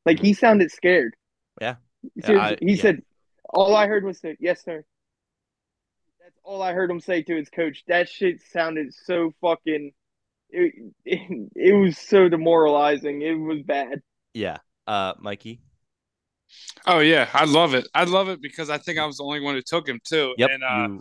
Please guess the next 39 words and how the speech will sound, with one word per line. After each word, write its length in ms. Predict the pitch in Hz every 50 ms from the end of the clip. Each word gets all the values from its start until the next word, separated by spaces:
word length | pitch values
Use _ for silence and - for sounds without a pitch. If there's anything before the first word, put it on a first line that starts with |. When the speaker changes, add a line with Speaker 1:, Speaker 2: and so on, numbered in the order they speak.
| - _
Speaker 2:
yeah. 200 | - - 87 82 82 _ _ _ _ _ _ _ _ _ _ _ _ -
Speaker 3:
I 140 | - 170 190
just 240 | 185 202 196 - -
love 260 | 160 165 175 185 165
how 120 | 165 170
there's, 240 | 160 160 160 156 139
like, 100 | 156 147
a 40 | 139
reoccurring 580 | 135 139 147 147 143 - - 160 156 147 135 - - -
theme 240 | 139 143 147 151
in 120 | 147 135 123
sports 420 | - - - - 135 143 139 - -
for, 140 | - 147 147
and 180 | - 135 139
I 60 | 139 165
don't 140 | 190 196 180
know 140 | 180 160 143
why 300 | 123 131 131 139 147 151
they 100 | 151 147
use 400 | 139 135 135 143 143 139 - -
this 160 | 135 123 - - _ _ _ -
metric, 360 | 120 127 135 - - 151 - -
but 80 | 131
it's 100 | 123 -
always 420 | - 139 143 143 143 143 135 - -
twenty-five 520 | - 147 143 143 135 - 139 135 135 131
and 80 | 127 123
under 240 | 123 131 139 139
list. 400 | 135 143 147 143 - - - - _
He 400 | - - - 185 190 190 170 156
is 220 | 151 151 139 -
the 100 | - 135
best 340 | 117 131 127 120 117 - -
in 60 | 127
the 80 | 127 123
U 140 | 123 123 120
F 80 | 120 -
C, 340 | - - 123 120 123 123 113
and 260 | 127 131 131 127 123